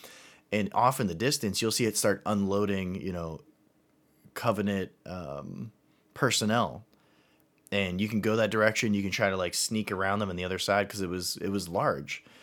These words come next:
So it, it had a sandboxy type experience. Now, I'm not saying that it's a s-, like, a, the sandbox style of more modern day Grand Theft Autos, you know, Grand Theft Auto. Uh, I think even, like, three was pretty large, but any of the modern ones where you have those giant three D worlds, you can kind of, like, run around and do what you want.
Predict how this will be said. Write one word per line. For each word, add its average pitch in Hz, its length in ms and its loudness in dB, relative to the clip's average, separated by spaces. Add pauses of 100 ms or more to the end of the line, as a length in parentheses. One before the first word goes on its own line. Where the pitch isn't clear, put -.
(240)
So 104 360 2
it, - 260 -10
it 113 140 -2
had 160 200 2
a 135 60 6
sandboxy 113 1120 2
type 110 280 -2
experience. 90 540 -6
Now, 104 120 2
I'm 127 100 2
not 139 220 2
saying 113 320 2
that 104 120 2
it's 95 140 -4
a 95 40 -8
s-, - 280 -4
like, 87 300 -8
a, 87 200 -6
the 95 100 -4
sandbox 101 520 2
style 90 460 2
of 85 260 -6 (280)
more 113 220 6
modern 101 420 4
day 95 160 0
Grand 98 300 -2
Theft 98 220 -2
Autos, 95 460 4
you 95 80 -2
know, 85 320 -4
Grand 92 200 0
Theft 95 200 -2
Auto. 87 440 0
Uh, 202 180 -2 (440)
I 170 100 10
think 359 260 6
even, 139 200 2
like, 90 140 -2
three 120 200 -4
was 90 120 -8
pretty 90 200 -8
large, 85 320 -8
but 104 140 -6
any 127 180 0
of 113 100 0
the 104 120 2
modern 101 400 6
ones 87 320 -2
where 90 180 -4
you 90 140 -6
have 95 180 -4
those 85 260 -8
giant 92 360 -4
three 98 160 -2
D 92 120 -4
worlds, 92 380 -2
you 92 80 -2
can 95 140 -6
kind 98 180 -2
of, 87 60 -2
like, 85 120 -6
run 92 160 -2
around 90 200 -4
and 87 100 -8
do 98 80 -2
what 92 160 -4
you 92 60 -8
want. 98 240 -4